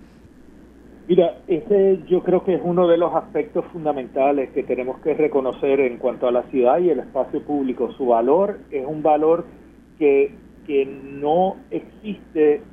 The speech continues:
en función de la capacidad económica que tengan sus usuarios. Aquí en el espacio público puede entrar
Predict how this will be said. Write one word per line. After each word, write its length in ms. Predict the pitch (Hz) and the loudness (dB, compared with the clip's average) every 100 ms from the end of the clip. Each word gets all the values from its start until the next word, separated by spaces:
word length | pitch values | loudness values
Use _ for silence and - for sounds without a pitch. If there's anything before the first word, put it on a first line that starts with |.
| - | -8
en 160 | 147 - | -8 -8
función 720 | 143 131 - 160 160 175 165 | -10 -10 -4 2 2 2 0
de 120 | 160 | 2
la 160 | 147 139 | 4 2
capacidad 920 | 139 135 131 - 131 127 131 - - - - - - - | 0 -4 -6 -8 -2 2 2 2 -2 -14 -20 -20 -20 -16
económica 720 | 160 147 147 156 185 190 170 | -12 -2 0 0 -2 -2 -2
que 80 | 160 | -2
tengan 440 | 151 156 165 170 - | -4 -2 0 -2 -4
sus 160 | 156 | -6
usuarios. 560 | 131 120 139 120 98 98 - - - - - | -6 -4 2 2 0 -10 -16 -20 -20 -20 -10
Aquí 600 | 135 127 - 208 214 226 - - | -4 -4 -4 -8 -6 -8 -14 -12
en 180 | 165 156 | -8 -2
el 120 | 147 | -2
espacio 440 | - 170 151 190 | -2 -2 0 -2
público 500 | - 196 180 175 170 | -4 -4 -2 0 -2
puede 220 | 165 165 165 | 0 0 0
entrar 400 | 156 151 139 | -2 0 0